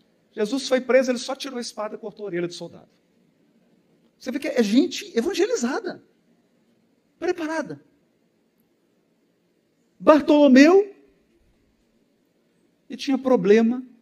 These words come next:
com esperança e entusiasmo. Levi,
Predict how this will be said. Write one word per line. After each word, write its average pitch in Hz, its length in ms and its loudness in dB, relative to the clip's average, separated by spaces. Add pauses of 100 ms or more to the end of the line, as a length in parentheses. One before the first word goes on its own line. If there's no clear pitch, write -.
(920)
com 214 140 -2
esperança 208 800 -2
e 214 60 -10
entusiasmo. 165 640 -10 (3000)
Levi, 254 760 4